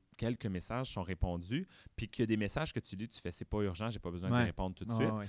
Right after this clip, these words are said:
Speaker 1: Parce que, ben honnêtement, si c'est si urgent que ça, je comprends pas pourquoi tu me contactes moi, là.
Speaker 2: Ouais.
Speaker 1: <laughs> Tu devrais appeler le neuf un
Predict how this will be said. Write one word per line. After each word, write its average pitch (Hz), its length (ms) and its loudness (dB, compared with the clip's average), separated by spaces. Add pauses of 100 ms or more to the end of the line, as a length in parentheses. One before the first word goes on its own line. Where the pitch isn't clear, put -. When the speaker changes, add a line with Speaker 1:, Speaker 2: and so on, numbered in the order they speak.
Speaker 1:
Parce - 120 -14
que, 101 80 -2 (140)
ben 110 220 6
honnêtement, 110 400 2
si - 160 -6
c'est - 160 -4
si - 180 -2
urgent 92 280 2
que 85 60 -8
ça, - 140 0
je - 80 -2
comprends 87 200 -2
pas 110 100 0
pourquoi 107 180 -2
tu - 120 -6
me 90 40 -6
contactes 87 400 -2
moi, 101 220 2
là. 98 160 -4 (320)
Speaker 2:
Ouais. 123 80 6
Speaker 1:
<laughs> 156 1400 6
Tu - 340 0
devrais 101 200 2
appeler 113 220 2
le 110 60 2
neuf 107 180 2
un 117 60 4